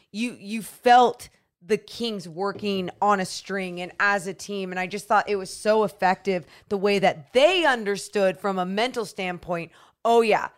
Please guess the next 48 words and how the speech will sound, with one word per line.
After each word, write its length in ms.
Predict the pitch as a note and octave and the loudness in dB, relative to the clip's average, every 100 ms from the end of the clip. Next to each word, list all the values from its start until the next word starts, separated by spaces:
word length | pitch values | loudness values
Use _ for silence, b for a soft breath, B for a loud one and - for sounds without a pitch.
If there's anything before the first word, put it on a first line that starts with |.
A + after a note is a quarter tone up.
| _ | _
this 200 | G3+ G#3 | -8 -6
is 100 | C#4 | -2
our 140 | C#4+ D4 | 2 2
point 260 | D4 D#4+ | 0 -4
of 120 | F#4 F4+ | 0 0
emphasis, 560 | A#3+ G#3+ - G3+ G#3 B F#3 | 0 -2 -2 -2 -2 B -10
and 160 | G3+ G3 | -8 -6
this 200 | G3+ G#3 | -6 -8
is 120 | G#3+ | -4
what 160 | G3+ F3+ | -2 0
we're 120 | G3+ | 0
going 260 | F#3 F#3 | -2 -2
to 60 | F3+ | -4
do 180 | D#3+ F3 | -6 -4
really 240 | E3+ E3 | 0 0
well." 240 | D#3+ - F3 | 0 0 0
Now, 380 | B3+ C#4+ C#4 | 2 2 2
Orlando 560 | - D4+ D#4 D4+ D#4 D4+ | -2 0 2 4 2 -2
still 280 | - C#4 C#4 | -2 2 2
had 240 | B3+ A#3+ | 2 0
some 200 | - A#3+ | 0 0
of 60 | B3 | 2
their 120 | A#3+ | 2
line 280 | G#3 G#3 A3 | 2 2 0
drives. 420 | F#3+ G3 A3 G#3+ | 2 4 4 2
I 60 | G3+ | 0
mean, 200 | G3 F#3+ B B - | -2 -4 B B -8
you 200 | G#3+ A#3 | -4 0
had, 360 | A3+ A3 G3 E3+ B B - | 4 4 2 -4 B B 4
um, 400 | G3+ F#3+ F3+ E3 | 6 8 6 2
Markelle 500 | G3 G3+ G#3 A#3 G3+ | 0 2 2 0 -2
Fultz 540 | G3 G#3 G#3+ A3+ - | 0 2 2 0 -4
and 220 | G#3 F3+ E3+ | -6 -6 -4
Suggs, 520 | - G#3+ G#3+ G#3+ - | 4 6 6 4 2
like, 220 | G3+ F#3 | -2 0
get, 320 | C4 A#3 - | 2 2 0
you 80 | F4+ | -4
know, 180 | B3 G3 | -4 -4
get 260 | G3 A3 A3+ | 0 -2 0
to 100 | A3 | -2
the 140 | G3 | 0
hoop, 260 | F#3+ B3 A#3+ | 0 -2 -2
but 220 | A#3 - | -4 -4
they're 120 | D4 | -6
good 220 | D4 F4+ | -6 -10
players. 420 | - G#3+ B3 F3+ | -4 -2 -2 -2
Like, 200 | F3 G3+ | -2 -2
that's 240 | G#3+ C4 | -2 -2